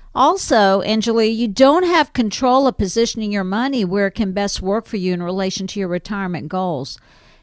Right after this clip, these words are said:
And what I see is that most of you put your money in what I call age-based target date funds. They're these fancy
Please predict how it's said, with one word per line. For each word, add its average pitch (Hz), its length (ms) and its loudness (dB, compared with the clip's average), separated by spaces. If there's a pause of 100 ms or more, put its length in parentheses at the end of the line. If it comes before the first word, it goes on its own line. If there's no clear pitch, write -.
And 311 140 -2
what 320 140 4
I 370 220 4 (200)
see 294 720 -2
is 233 180 -2
that 208 140 2
most 277 400 2
of 214 140 0
you 214 180 0
put - 280 -2
your 214 120 0
money 208 460 -2
in 196 320 -2
what 208 160 0
I 220 180 4
call 190 560 2 (160)
age-based 190 1300 0 (480)
target 208 520 2
date 185 400 0
funds. 151 640 -6
They're 208 200 -4
these 190 280 -4
fancy 240 560 -2